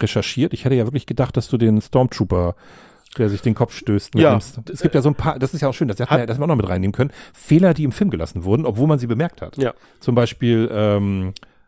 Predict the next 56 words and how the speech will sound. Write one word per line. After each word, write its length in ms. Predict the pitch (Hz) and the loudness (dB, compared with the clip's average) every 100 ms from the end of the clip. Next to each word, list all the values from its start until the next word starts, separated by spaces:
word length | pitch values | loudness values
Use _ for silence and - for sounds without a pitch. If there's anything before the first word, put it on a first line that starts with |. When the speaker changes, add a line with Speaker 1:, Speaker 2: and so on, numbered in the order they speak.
| _ _ _ | _ _ _
Speaker 1:
das 280 | - 143 - | -6 -6 -4
könnten 180 | 160 123 | -2 0
wir 60 | |
nochmal 180 | 123 135 | 2 2
ansprechen. 400 | 170 120 - 87 | 0 -4 -6 0
Blade 220 | 104 143 | 0 2
Runner, 260 | 139 135 135 139 | 2 2 2 0
äh, 220 | 123 117 | 0 -2
zwei, 340 | - 131 185 | -2 -2 0
also 220 | 120 110 | -2 -4
Blade 280 | - 120 - | -6 -8 -6
Runner 160 | 120 117 | -6 -6
zweitausendneunundvierzig, 840 | - 113 113 110 107 - 123 185 | -2 -2 -2 -2 -2 -2 -2 -4
da 220 | - 101 - | -6 -4 0
haut, 240 | 127 - | -2 -2
äh, 360 | - 127 123 113 | -6 -4 -2 0
Harrison 300 | 123 - 127 | -2 -6 -6
Ford 260 | 135 135 135 | -4 -4 -4
doch 160 | - | -4
Ryan 180 | 117 117 | -4 -4
Gosling 300 | 120 - 123 | -4 -6 -8
aus 80 | 107 | -8
Versehen 240 | 120 110 | -6 -4
wirklich 240 | 151 123 92 | -4 -6 -8
eine 160 | 87 | -8
rein. 200 | 85 143 - - | -6 -8 -6 -4
Speaker 2:
Ja. 140 | 131 | -2
Speaker 1:
Und 160 | - - | -2 -2
man 140 | 110 | -2
sieht 160 | 117 117 | -2 0
seine 240 | 117 165 | 2 2
Reaktion, 580 | 151 156 - - 180 214 - _ _ | -2 -4 -4 -2 0 -2 -8 _ _
also 160 | 117 104 | -6 -2
Gosling, 760 | 120 131 147 135 131 165 156 | -2 0 0 0 -4 -10 -16
ge-, 500 | 139 143 135 135 120 | -8 -6 -4 -4 -4
ge-, 320 | 117 131 113 110 | -4 -2 -2 0
ge-, 140 | 120 | -2
der 200 | 123 113 | -2 -2
Kopf 220 | - - | 0 -2
geht 100 | 143 | -4
zur 120 | 135 | -2
Seite 280 | 120 131 180 | 0 2 2
und 100 | 123 | 2
es 220 | 117 120 | 0 -2
tut 160 | - 143 | 0 2
ihm 140 | 113 | 4
wirklich 280 | 131 - 104 | 4 2 2
weh 140 | 117 160 | 2 4
und 180 | 123 123 | 2 2
dann 80 | 120 | 0
sieht 160 | 139 | 0
man, 180 | 135 123 | -2 0
äh, 160 | 117 113 | 0 0
wie 100 | 123 | -2
erschreckt, 500 | 110 - 156 - - | -2 -2 -4 -6 -10
ähm, 420 | 104 101 95 95 | -6 -4 -4 -6